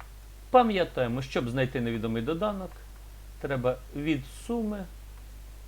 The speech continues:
відняти відомий доданок. Х дорівнює двадцять шість відняти одинадцять, х дорівнює п'ятнадцять.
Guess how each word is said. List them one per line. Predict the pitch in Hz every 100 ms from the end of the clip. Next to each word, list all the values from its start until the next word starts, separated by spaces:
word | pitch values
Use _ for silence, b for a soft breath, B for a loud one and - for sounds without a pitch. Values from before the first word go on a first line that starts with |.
| - - -
відняти | 175 185 220 208 190 170 - - -
відомий | 120 135 120 120 113
доданок. | 113 107 110 101 - - - - - - - - - - - - - - - - - - - - - - - B B B B - -
Х | 196 139
дорівнює | 127 143 135
двадцять | 110 123 123 120
шість | 123 -
відняти | 117 120 -
одинадцять, | 160 214 226 208 - 180 - - - - - - - - - - - - - - - - - - - - -
х | 254 139
дорівнює | 120 135 190 185 160 147 143 131 - - - - - - - - - - -
п'ятнадцять. | - 202 196 117 104 - -